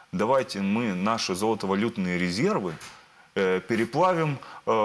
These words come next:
в арматуру". Вот. И, скорее всего, просто он, он же не дурак, извини меня, наш мэр, он умный человек, вот. Но он переправил, переплавил в арматуру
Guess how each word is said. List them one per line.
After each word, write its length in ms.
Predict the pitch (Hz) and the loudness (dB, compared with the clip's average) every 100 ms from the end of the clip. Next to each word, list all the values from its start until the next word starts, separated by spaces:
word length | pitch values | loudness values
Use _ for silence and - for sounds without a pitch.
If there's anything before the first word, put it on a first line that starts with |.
| 110 110 | 2 2
в 120 | 107 | 2
арматуру". 680 | 139 147 160 160 120 80 69 - - - 110 | 0 2 0 0 0 0 -4 -10 -6 -4 0
Вот. 200 | 104 98 117 | 0 0 -2
И, 40 | |
скорее 520 | - - 143 214 202 | 0 0 0 2 2
всего, 600 | 127 - 101 92 85 78 - - - - | 2 0 0 0 0 0 -4 -16 -12 -2
просто 300 | 123 - 123 | -2 2 4
он, 280 | 113 135 147 | 4 2 2
он 180 | 147 147 | 2 2
же 120 | 120 | 2
не 120 | 110 | 2
дурак, 460 | 107 107 127 190 202 156 - | 2 4 4 2 0 -6 -2
извини 500 | 90 101 113 123 104 | 0 0 0 0 2
меня, 560 | 98 117 92 76 78 90 | 0 2 2 0 0 0
наш 340 | 95 110 - | 0 0 0
мэр, 240 | 110 87 | 0 2
он 200 | 90 123 | 2 0
умный 300 | 175 302 214 | 0 0 0
человек, 640 | 190 - 190 175 175 101 - | 0 2 2 2 2 0 0
вот. 260 | 104 101 - - - - | 0 0 -2 -8 -16 -4
Но 100 | 208 | 0
он 100 | 202 | 0
переправил, 680 | 175 147 135 151 143 143 131 | 0 -2 0 2 2 0 -4
переплавил 800 | - 135 131 139 131 110 110 113 | -4 -2 -2 2 2 2 -2 -2
в 160 | 110 117 | 0 2
арматуру 600 | 120 110 107 151 170 143 | 2 0 0 -2 -2 -2